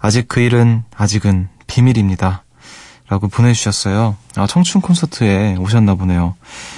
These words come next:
아, 또 되게 멋진 말인데요. 녹슬기보다는 닳아 없어지는 편을 택하자. 음.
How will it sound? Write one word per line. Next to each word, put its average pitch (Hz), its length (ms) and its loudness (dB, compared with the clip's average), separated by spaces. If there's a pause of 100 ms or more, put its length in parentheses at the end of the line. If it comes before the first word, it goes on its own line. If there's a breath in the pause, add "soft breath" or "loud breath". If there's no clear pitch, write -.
(220 loud breath)
아, 95 840 0 (280)
또 98 320 -2 (380)
되게 117 180 0
멋진 101 340 2
말인데요. 104 400 2
녹슬기보다는 104 920 0 (500 loud breath)
닳아 107 220 2
없어지는 107 440 0
편을 104 500 0
택하자. 101 540 -2 (520)
음. 92 400 0